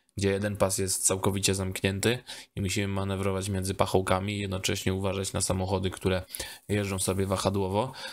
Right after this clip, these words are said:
Czasem też musimy zaparkować długą cysternę na małej stacji benzynowej, gdzie musimy na, mm, dłuższą chwilę zatrzymać ruch w miasteczku, ponieważ, no,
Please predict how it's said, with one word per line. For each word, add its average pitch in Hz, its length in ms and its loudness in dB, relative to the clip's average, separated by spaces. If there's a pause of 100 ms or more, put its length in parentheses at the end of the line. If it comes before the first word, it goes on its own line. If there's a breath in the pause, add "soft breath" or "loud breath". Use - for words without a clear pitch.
(120)
Czasem 123 280 2
też 120 160 0
musimy 117 360 -2
zaparkować 107 560 2
długą 104 300 0
cysternę 95 520 2
na 90 100 -2
małej 92 240 0
stacji - 340 2
benzynowej, 85 680 -2 (540)
gdzie 110 100 2
musimy 104 440 -2
na, 92 340 -2
mm, 92 480 -2
dłuższą 104 360 0
chwilę 92 500 2 (440 loud breath)
zatrzymać 92 720 2
ruch 92 320 0
w 90 320 -2
miasteczku, 95 640 2
ponieważ, 90 600 -2
no, 95 220 -2